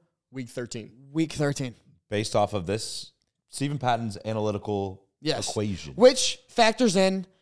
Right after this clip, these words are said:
Speaker 2: E P A, Q B's elo rating, which is a Q B R,
Speaker 1: Q B R.
Speaker 2: and, uh, the team's health score.
Speaker 1: So some of the most important
Speaker 3: Okay.
Speaker 1: things you would say.
Speaker 2: Yes.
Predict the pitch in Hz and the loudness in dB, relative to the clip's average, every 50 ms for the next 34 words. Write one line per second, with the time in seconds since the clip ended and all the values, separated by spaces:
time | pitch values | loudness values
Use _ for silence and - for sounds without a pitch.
0 | _ _ _ _ _ _ 214 247 220 - 254 220 202 190 180 196 208 220 214 - | _ _ _ _ _ _ 2 2 4 6 8 8 10 10 10 8 6 4 2 -4
1 | _ _ _ _ _ _ - - 226 196 220 226 180 - 185 220 208 185 175 160 | _ _ _ _ _ _ 0 2 4 4 4 2 2 2 2 4 6 6 6 6
2 | 156 151 160 156 165 165 156 151 - 139 123 - _ _ - 143 - - 185 180 | 6 4 2 0 0 -2 -2 -2 -4 -8 -8 -12 _ _ -16 -12 -2 0 0 2
3 | 170 165 156 143 131 139 117 117 113 110 110 - _ _ _ _ _ _ _ _ | 2 2 2 4 2 0 -2 -2 -6 -8 -10 -14 _ _ _ _ _ _ _ _
4 | - 170 175 175 170 170 170 170 151 - - 170 165 156 160 156 - 190 180 147 | -4 0 2 2 2 2 0 -2 -4 -2 0 0 0 0 -2 -2 -2 -2 -2 -2
5 | - 131 156 165 165 156 - - - 110 87 87 _ _ _ - 160 147 202 196 | -4 -4 -4 -4 -4 -6 -8 -12 -12 -16 -16 -16 _ _ _ -6 -2 -2 0 -2
6 | 208 190 185 185 160 170 160 - 156 156 143 135 135 131 123 110 113 113 110 101 | -2 -2 -2 -2 -2 -4 -2 0 0 0 0 0 -2 -4 -4 -4 -6 -8 -8 -8
7 | 110 - 110 _ - 131 - - - - - | -10 -12 -12 _ -14 -10 -8 -8 -10 -10 -12